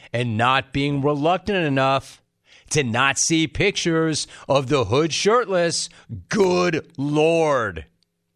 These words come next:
You could do Shakespeare on that <laughs> balcony. Unwarm men with D cups. Patrick in Alabama. That's a great line. Even Bill himself,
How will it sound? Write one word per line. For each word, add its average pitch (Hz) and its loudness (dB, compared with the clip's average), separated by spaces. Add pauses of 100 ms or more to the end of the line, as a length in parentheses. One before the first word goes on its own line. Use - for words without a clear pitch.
(500)
You 180 -4
could 170 -2
do 175 2
Shakespeare 135 0 (240)
on 151 2
that 131 2
<laughs> - -14
balcony. - -4 (2500)
Unwarm 185 2
men 165 0
with 147 -4
D 151 0
cups. 127 -2 (580)
Patrick 143 0
in 135 0
Alabama. 117 0
That's 113 -2
a 123 -6
great 107 -2
line. 107 -2 (1800)
Even 123 0
Bill 131 2
himself, 107 -2